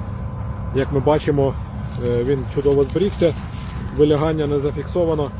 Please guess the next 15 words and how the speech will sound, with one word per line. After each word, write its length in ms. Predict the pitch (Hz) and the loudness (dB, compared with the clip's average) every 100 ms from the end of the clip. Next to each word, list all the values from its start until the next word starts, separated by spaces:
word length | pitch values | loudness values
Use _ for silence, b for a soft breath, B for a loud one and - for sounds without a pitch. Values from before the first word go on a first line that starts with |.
| - - - - - | -8 -8 -8 -8 -4
Кошиковий 500 | 156 175 165 156 151 | -2 -2 -2 2 2
гнилий, 480 | 135 160 165 147 131 - - - 117 | 2 0 2 2 0 -6 -8 -6 -2
білий, 320 | 151 147 131 | 2 2 2
сірої 340 | - 151 143 | 0 2 2
гнилі. 340 | 127 147 143 131 - - - - - | 2 0 0 -2 -6 -8 -8 -8 -4
Хтось 160 | - 139 | -4 -2
там 140 | 143 | -2
розказував, 520 | 143 - 143 135 131 | -2 2 2 2 0
що 220 | 117 135 123 - - - - - | 0 0 0 -4 -8 -8 -6 -2
багато 280 | 127 139 151 | 0 2 2
решток 340 | 165 165 156 | 2 0 -2
стріптіл, 440 | - 147 - 160 | -4 -4 0 0
всі 160 | 143 139 | 0 0
діла, 280 | 135 139 143 | 2 4 2
там 200 | 131 | -2